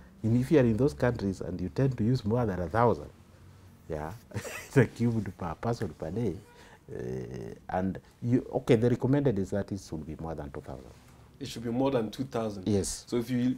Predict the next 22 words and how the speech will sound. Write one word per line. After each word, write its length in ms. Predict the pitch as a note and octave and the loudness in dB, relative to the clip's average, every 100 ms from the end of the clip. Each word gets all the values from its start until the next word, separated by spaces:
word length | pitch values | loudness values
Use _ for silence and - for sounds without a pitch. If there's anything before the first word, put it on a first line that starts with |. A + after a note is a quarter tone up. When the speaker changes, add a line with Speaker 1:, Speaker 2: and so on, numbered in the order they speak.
| - | 0
Speaker 2:
use 320 | B2+ D3 B2 | 2 4 4
less 360 | B2 C3+ D3 | 2 8 6
than 300 | D3 A2+ G#2+ G#2 | 6 -2 -2 -8
a 60 | G2+ | -8
thousand, 460 | - A#2 G#2+ G2 | -2 0 0 2
Speaker 1:
Yeah, 120 | A2 A#2+ | 4 8
and 120 | C#3 | 10
there 100 | D#3+ | 10
are 20 | |
many 180 | D#3+ G3+ | 12 12
Speaker 2:
there's 160 | A3+ D#3 | 12 12
water 40 | C3 | 12
Speaker 1:
countries. 140 | B2+ C3+ | 8 4
Speaker 2:
scarcity. 300 | - A#2+ G2 | 2 0 2
Speaker 1:
Yeah, 340 | G2 F2+ D#2 | 4 4 0
we 160 | D2 G#2 | 2 4
are 60 | A2+ | 4
talking 320 | D3 D3+ D3+ | 4 4 6
about 320 | A#2 B2+ B2+ | 6 6 2
fourteen 440 | - D3 D3 B3 A#3+ | 0 0 2 2 4
countries 400 | D#3+ C#3 A#2 F2 | 2 2 -2 -4
somehow 680 | - A2+ A#2 B2 F2 D2 | -4 2 2 2 -2 -4